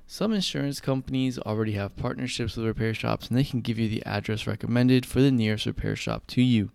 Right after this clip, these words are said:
You can also ask if you have a personal repair shop that you have a good relationship with, if they can handle the situation for you.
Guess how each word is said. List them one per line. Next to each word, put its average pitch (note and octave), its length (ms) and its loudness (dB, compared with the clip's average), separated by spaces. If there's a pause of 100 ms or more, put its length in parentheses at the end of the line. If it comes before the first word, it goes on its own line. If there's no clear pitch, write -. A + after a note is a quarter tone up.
(120)
You A2 100 -4
can A2+ 120 2
also A2+ 300 2
ask A#2 340 0
if G#2+ 60 -4
you A2 80 2
have A2 120 4
a G2 60 2
personal D3+ 400 0
repair A2 320 0
shop A2 240 -2
that A2+ 80 -4
you G#2+ 60 0
have G#2 100 0
a G2+ 40 -6
good A#2 120 -4
relationship A2 640 -4
with, G#2 300 -6
if G2+ 120 -14
they A#2+ 140 -2
can B2 160 -4
handle A2 240 -2
the G#2+ 80 -6
situation G2+ 480 -6
for A2 260 0
you. G2 200 -2